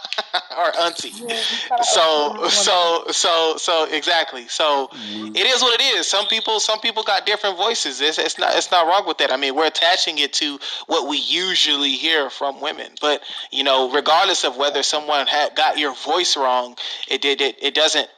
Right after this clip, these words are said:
Speaker 1: negate the fact that you are what you are. So if you're a male, if you were born a male,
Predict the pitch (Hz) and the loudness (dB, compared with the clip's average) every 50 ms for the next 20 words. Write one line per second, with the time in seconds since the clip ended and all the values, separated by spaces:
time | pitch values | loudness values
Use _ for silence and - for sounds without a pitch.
0 | _ _ _ _ _ 143 147 143 123 143 147 165 160 - - 135 - - 143 135 | _ _ _ _ _ -2 -2 0 0 2 0 0 0 -2 -4 -4 0 2 2 2
1 | - - 147 139 131 120 - - - - - - 139 170 175 160 - 151 165 160 | 2 0 0 0 2 0 -2 -8 -16 -16 -12 -6 -2 -2 0 0 2 2 4 4
2 | 160 151 143 147 139 - - 151 - - - 311 - - - - - 151 135 131 | 4 4 2 2 2 2 0 0 0 0 0 0 0 -2 -4 -4 -2 0 -2 -2
3 | - - 151 165 170 170 156 160 180 226 226 208 208 220 208 - - 143 147 156 | -2 -4 -2 0 0 0 0 0 0 2 2 2 0 -2 -4 -8 -6 -4 -2 -2
4 | 147 139 - 131 123 135 165 185 196 196 180 175 220 254 226 220 220 | -2 -2 -4 -6 -4 -2 0 0 0 -2 -2 0 0 0 0 -2 -4